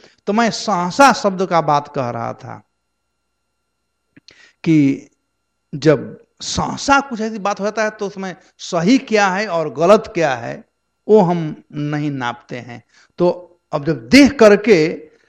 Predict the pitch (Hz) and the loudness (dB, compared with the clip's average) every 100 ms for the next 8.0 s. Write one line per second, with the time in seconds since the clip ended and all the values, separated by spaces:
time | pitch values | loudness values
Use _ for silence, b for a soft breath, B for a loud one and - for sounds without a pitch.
0 | _ - 160 180 190 214 262 254 226 175 | _ -8 0 6 8 10 10 10 8 8
1 | 180 269 233 180 180 - 202 262 208 170 | 10 10 10 6 4 8 10 10 8 6
2 | 151 143 143 208 285 359 311 233 196 - | 4 2 6 8 8 8 10 12 10 6
3 | - - 359 403 370 254 226 175 143 120 | -2 6 8 10 10 10 10 6 2 -4
4 | - _ _ _ _ _ _ _ - 247 | -10 _ _ _ _ _ _ _ 0 0
5 | 302 359 359 277 - 226 - 247 247 240 | 4 2 2 -2 -2 -6 -2 0 0 -4
6 | 175 147 156 277 302 247 196 180 175 - | -8 -8 -4 0 2 2 0 -2 -6 -6
7 | 165 185 190 180 151 165 233 - 160 - | -4 -2 0 -2 -4 -6 -6 -6 -12 -12